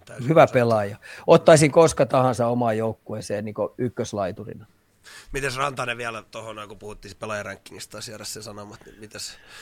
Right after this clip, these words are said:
Speaker 2: No kyllähän mun on vaikea olla tykkäämättä Mikosta, kun tota, mä oon aikaisemminkin puhunut, että sillä on ihan poikkeuksellinen kyky, että silloin kun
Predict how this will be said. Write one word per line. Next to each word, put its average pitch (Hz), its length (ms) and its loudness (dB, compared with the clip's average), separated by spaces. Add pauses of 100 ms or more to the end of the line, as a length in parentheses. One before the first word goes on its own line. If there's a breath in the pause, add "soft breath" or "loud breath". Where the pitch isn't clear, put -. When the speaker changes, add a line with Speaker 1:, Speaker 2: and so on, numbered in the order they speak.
(320 loud breath)
Speaker 2:
No 127 60 -4
kyllähän 135 380 -2 (540)
mun 135 200 -4
on 117 80 -2
vaikea 131 380 0
olla 117 120 -2
tykkäämättä 117 720 -6
Mikosta, 120 500 -4
kun 107 120 -10
tota, 113 300 -4 (180)
mä 82 80 -16 (180)
oon 120 60 -2
aikaisemminkin 110 540 -4
puhunut, 110 300 -4
että 104 120 -10
sillä 113 140 -4
on 117 80 -2
ihan 113 140 -2
poikkeuksellinen 110 680 -2
kyky, 110 320 -4
että 107 140 -8
silloin 113 220 -2
kun - 220 -8